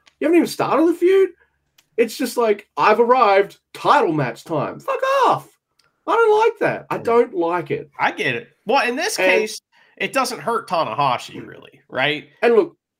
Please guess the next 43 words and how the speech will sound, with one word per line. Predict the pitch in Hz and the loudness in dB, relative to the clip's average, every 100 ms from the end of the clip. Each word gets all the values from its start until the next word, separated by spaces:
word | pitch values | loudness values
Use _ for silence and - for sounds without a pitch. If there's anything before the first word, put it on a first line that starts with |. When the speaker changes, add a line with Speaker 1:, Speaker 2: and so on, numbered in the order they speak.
| _ - | _ -8
Speaker 2:
In | 165 | -6
the | 160 | -4
main | 190 | 0
Speaker 1:
no, | 233 156 | 2 4
it | |
Speaker 2:
event | 277 285 | 2 2
Speaker 1:
doesn't, | - 190 | -2 -4
Speaker 2:
case, | 165 - | -4 -8
Speaker 1:
of | - | -8
Speaker 2:
it's | 160 156 | -6 -6
a | 175 | -6
Speaker 1:
course. | 165 | -6
Speaker 2:
li-, | 160 | -6
there's | 156 143 | -6 -6
an | 151 | -4
argument | 170 139 131 123 | -4 -4 -6 -8
to | - | -10
make | 120 120 | -6 4
Speaker 1:
What | 226 | 6
do | 233 | 6
you | |
do | 220 | 0
with | 233 208 | 2 2
Speaker 2:
maybe. | |
Speaker 1:
fucking | 233 214 190 | 2 -2 -2
Finley | 185 240 180 | 0 2 2
now? | 139 110 92 151 - - | 0 -4 -10 -16 -20 -10
Speaker 2:
Right, | 131 117 110 | -4 -2 -4
yeah, | 101 110 104 | -4 -4 -4
it's | 104 | -8
an | - | -10
argument | 113 110 107 98 - | -8 -8 -8 -10 -12
there. | 110 98 | -12 -12
So, | 101 120 104 98 | -10 -10 -10 -8
but | 135 | -6
he's | 135 254 196 | -2 -2 2
got | 214 | 0
a | 185 | 0
Speaker 1:
Isn't | |
Speaker 2:
good | 160 | -2
Speaker 1:
it, | 139 | 2
like | 233 | 2
Speaker 2:
excuse. | 220 123 | 0 -10